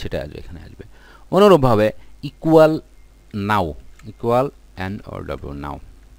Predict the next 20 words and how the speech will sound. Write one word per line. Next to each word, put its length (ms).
ফার্স্ট 280
ব্র্যাকেট 320
সেকেন্ড 220
ব্র্যাকেট 220
ক্লোজ 240
করে 140
দেবো। 140
তাহলে 220
কি 80
এখনকার 420
যে 60
সময় 340
সেটাও 320
আসবে, 200
আজকের 280
যে 60
তারিখ 180
সেটাও 240
এখানে 260
আসবে, 220